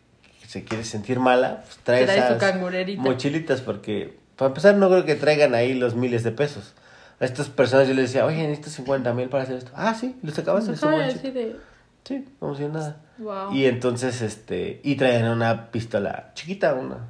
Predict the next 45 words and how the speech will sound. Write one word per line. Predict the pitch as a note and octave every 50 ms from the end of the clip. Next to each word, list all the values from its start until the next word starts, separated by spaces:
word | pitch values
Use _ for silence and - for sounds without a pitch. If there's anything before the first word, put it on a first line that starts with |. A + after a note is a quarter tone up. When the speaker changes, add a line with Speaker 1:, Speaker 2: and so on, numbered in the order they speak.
| - -
Speaker 1:
veintidós | - A2+ G#2+ - - A2+ A2 A2+ A2+
milímetros. | A2+ A2+ A2 A2+ A2+ - - - _ _ _ _ _ _ _ - - - - - - _ _ _ -
Entonces | B2 A#2 A#2+ B2+ A#2+ A2+ A#2 A2+
sí | A2+ A2+ A#2+
dices, | A2+ A#2 A2+ - - A2 G#2 - - - - - -
"Ah, | - A#2 B2 B2+ C3 B2+ A#2+ A2 G2+ F#2+ - - - -
entonces | - G2+ - - G2+ - - -
por | - - G#2+ A2
eso | A#2 A#2 - A#2
usan | A2+ A#2 C3 B2+ B2
su | A#2+
mochila, | F#2+ F#2 F#2 - A#2 C3+ B2+
para | - G2+ F#2
que | F#2
todos | - - G#2 A2
piensen | - - G#2+ G#2+ - A2+ A2+
que | - -
traen | - - - G2+ F#2+ F#2 E2
algo | D#2+ -
Speaker 2:
Traen | - G#3 G3+ G3 G3
Speaker 1:
ahí". | G3
Speaker 2:
algo. | G3 G3+ G3+ G#3 - _ _ -
Pero | - A3 A3 A3+ A3+ A3+
no, | C4+ D4 D4+ D#4 D#4
no | D#4 D#4+
me | D#4+ D#4+
gusta, | D#4+ D#4 D#4 - A#3 G3 D#3+ -
o | G3
sea | G3+ A3+ G#3+ G3+ B3
Speaker 1:
Una | D4 E4
mariconera, | D#4 C4+ B3 - G#3+ A3 A#3 B3 A#3 G3+ D#3 C#3+
¿no? | D#3 G3+ C#4 C4
O | A#3
Speaker 2:
sí, | E3
Speaker 1:
sea | D#3 -
Speaker 2:
una | C#3+ - F#4+
mariconera, | F#4 E4+ C#4+ C4 B3 - - B3 B3+ C4+ C4+ C#4+ D#4 F4 F#4 - F4
pero | C#4+ C4 A#3+ A3+ A3 G#3+ G#3 G#3 G#3 G3+ F3 D3+ -
no | A3 A#3+
sé | B3 C#4
si | C#4+ D4+
se | D4 E4 D#4
me | C#4 C#4+
hace, | D4 D4 E4+ F4 E4+ D4+
ay. | A3+ - - A#3 - C4 C4+ D4 B3+ -